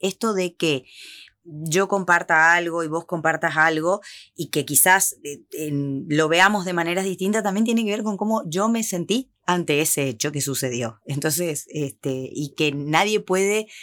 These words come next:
dejar de decir, "No, no, no, eso que vos sentiste no está, no está bien, no, no va por ahí", o, o solamente lo que yo sentí está bien y el resto no.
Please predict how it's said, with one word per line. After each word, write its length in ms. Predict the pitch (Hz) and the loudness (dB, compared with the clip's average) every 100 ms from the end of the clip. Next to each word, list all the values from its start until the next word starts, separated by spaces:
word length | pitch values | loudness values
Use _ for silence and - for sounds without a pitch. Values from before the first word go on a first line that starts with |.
| - - - | -20 -20 -2
dejar 600 | 170 180 - 190 185 196 | 0 2 4 6 6 2
de 100 | 190 | 0
decir, 300 | 175 - 196 | 0 2 2
"No, 240 | 202 240 247 | 4 4 4
no, 160 | 233 220 | 2 2
no, 140 | 202 | 0
eso 180 | 190 208 | 0 -2
que 60 | 190 | 0
vos 100 | 185 | 0
sentiste 340 | 175 175 185 | 0 -2 -2
no 60 | 170 | -2
está, 140 | 135 | -2
no 160 | 131 156 | 0 0
está 160 | 151 143 | 2 0
bien, 280 | 160 175 | 0 2
no, 160 | 180 165 | 2 2
no 100 | 165 | 2
va 160 | 147 147 | 2 2
por 100 | 147 | 0
ahí", 300 | 143 143 151 | 0 0 -2
o, 160 | 139 | -2
o 60 | 139 | -2
solamente 480 | - 190 180 175 180 | 0 2 2 0 0
lo 100 | 175 | -2
que 140 | 156 | -2
yo 240 | 143 165 175 | -2 -2 -2
sentí 460 | - 147 139 170 | -4 -4 -2 -2
está 220 | 156 - 139 | -2 0 0
bien 340 | 143 156 160 | 2 0 0
y 60 | 151 | -2
el 100 | 135 | 0
resto 380 | 135 147 147 135 | -2 -2 -4 -4
no. 260 | 127 123 | -4 -6